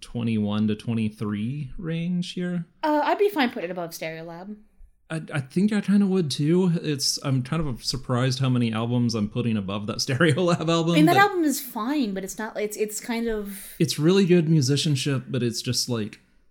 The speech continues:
Speaker 1: to, to an end that I just ultimately found kind of more intellectually, uh, appealing than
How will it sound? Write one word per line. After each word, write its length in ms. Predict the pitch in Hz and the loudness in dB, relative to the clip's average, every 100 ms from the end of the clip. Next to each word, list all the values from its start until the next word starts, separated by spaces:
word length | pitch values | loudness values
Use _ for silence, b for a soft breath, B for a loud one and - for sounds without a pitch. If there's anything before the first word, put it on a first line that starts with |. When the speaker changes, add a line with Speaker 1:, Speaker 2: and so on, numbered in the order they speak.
| _ _ _ _ _ _ _ _ _ _ _ _ _ _ _ - 151 - | _ _ _ _ _ _ _ _ _ _ _ _ _ _ _ -18 -16 -10
Speaker 1:
to, 420 | - 135 120 117 | -4 -2 -2 -4
to 460 | 113 131 120 117 123 | -8 -4 -4 -4 -4
an 160 | 127 123 | -2 0
end 320 | 123 123 113 113 | 2 2 2 -2
that 120 | 110 | -2
I 100 | 104 | -2
just 240 | 104 - - _ 160 110 - _ _ _ _ - | -4 -8 -10 _ -12 -12 -12 _ _ _ _ -6
ultimately 520 | 117 123 120 113 107 | -4 -2 -2 -2 -4
found 380 | 104 117 104 107 | -2 -2 0 -2
kind 240 | - 110 | -4 -2
of 300 | 104 98 - | -2 -4 -6
more 680 | 120 110 107 104 104 104 110 b b b b b b b _ | -2 0 0 0 0 -2 -4 b b b b b b b _
intellectually, 1000 | 127 120 110 107 - 117 113 117 117 120 | 0 2 2 0 -2 -2 0 2 2 0
uh, 40 | 107 127 131 - | -2 -8 -12 -8
appealing 600 | 131 127 123 123 120 120 | -2 2 4 4 4 4
than 440 | 117 104 107 107 | 4 4 4 0